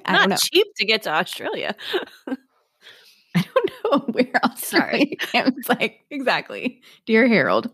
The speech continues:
Speaker 1: Okay.
Speaker 2: <laughs>
Speaker 1: So August twelfth was going to be their last day together. So apparently he told her this, like, in advance. Like,
Speaker 2: And he's
Speaker 1: he was
Speaker 2: just
Speaker 1: like,
Speaker 2: expecting her to be like, "Okay, great. Yeah, I'll spend the last day with you and that's fine. We'll,
Speaker 1: Cool,
Speaker 2: we'll
Speaker 1: cool.
Speaker 2: have fun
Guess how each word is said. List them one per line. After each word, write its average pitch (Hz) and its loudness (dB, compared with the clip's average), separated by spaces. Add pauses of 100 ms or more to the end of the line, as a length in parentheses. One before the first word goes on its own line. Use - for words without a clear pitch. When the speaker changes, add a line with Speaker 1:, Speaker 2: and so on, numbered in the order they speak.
(120)
Speaker 1:
Okay. 180 0 (120)
Speaker 2:
<laughs> - -10
Speaker 1:
So 214 4 (260)
August 277 0
twelfth 202 2
was 220 2
going 208 2
to 220 0
be 196 2
their 185 4
last 165 0
day 156 2
together. - -6 (100)
So - 2
apparently 277 4
he 240 4
told 220 2
her 196 4
this, 151 -4
like, 156 -4
in 175 2
advance. - -8 (400)
Like, 175 2
Speaker 2:
And 277 2
he's 339 4
Speaker 1:
he 196 4
was - 4
Speaker 2:
just 320 0
Speaker 1:
like, 160 2
Speaker 2:
expecting 226 0
her 233 4
to 220 2
be 214 4
like, 202 4
"Okay, 302 0
great. 294 2
Yeah, - 2
I'll 185 2
spend 226 0
the 214 2
last 190 2
day 170 0
with 160 -8
you 170 -4
and 160 -4
that's 151 -10
fine. 180 -10
We'll, 185 -12
Speaker 1:
Cool, - 0
Speaker 2:
we'll 196 -2
Speaker 1:
cool. 196 4
Speaker 2:
have 190 -2
fun 180 -8